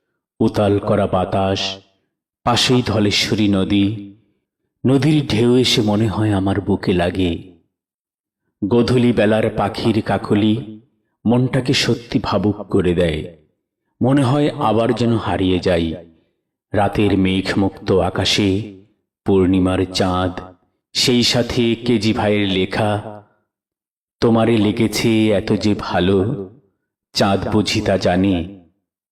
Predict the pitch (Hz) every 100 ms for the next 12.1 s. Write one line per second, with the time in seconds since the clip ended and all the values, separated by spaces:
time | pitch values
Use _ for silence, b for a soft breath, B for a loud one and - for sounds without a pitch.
0 | _ 127 117 113 107 110 123 120 117 104
1 | 107 110 104 123 107 90 98 104 104 98
2 | 95 101 - 98 - 90 85 85 80 -
3 | 80 - _ _ _ _ _ _ _ _
4 | _ _ _ _ _ - - 127 135 143
5 | 135 110 107 104 95 92 87 82 - -
6 | _ _ _ _ _ _ _ _ - 120
7 | - 120 - 127 104 101 - 131 131 131
8 | 104 98 98 104 104 - 101 87 87 82
9 | 80 - _ _ _ _ _ _ _ -
10 | 123 139 160 131 120 147 135 - 113 98
11 | - - 110 92 82 - 85 82 - -
12 | 80